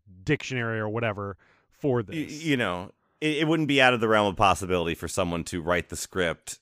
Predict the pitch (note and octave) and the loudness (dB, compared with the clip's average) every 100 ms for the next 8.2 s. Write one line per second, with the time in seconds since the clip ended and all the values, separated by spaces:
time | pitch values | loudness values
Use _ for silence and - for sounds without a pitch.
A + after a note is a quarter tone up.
0 | _ F2 E2 E2 D#2+ D2+ F2+ D#2+ D#2+ D#2 | _ -4 -2 -2 -2 -4 -2 -2 -2 -6
1 | - D2 F2+ F#2 E2 - E2 E2+ F2+ D#2 | -6 -6 -4 -2 -2 -4 0 2 0 -2
2 | E2+ D#2+ E2+ E2 D#2+ - - E2 D#2+ D#2+ | -4 0 0 0 -4 -8 -10 -8 -6 -6
3 | D#2+ D2 D2+ D#2 D2 D2 C#2+ - - _ | -6 -6 -4 -4 -4 -6 -8 -12 -16 _
4 | _ _ _ _ - A#2+ A#2 G#2+ G#2+ A2 | _ _ _ _ -2 4 4 6 6 6
5 | F#2 G2+ F#2 G2 G2+ F#2+ E2 F#2+ F2+ F2+ | 4 2 2 2 2 0 -2 0 0 2
6 | F#2+ F#2 F2 E2+ D#2+ F2 E2 D#2 D#2 D2 | 0 0 0 0 0 0 2 0 -2 -8
7 | - - F2 E2 - F2+ D#2+ D#2 - D#2+ | -12 -8 -4 -4 -4 -4 -2 -4 -6 -6
8 | D#2 | -4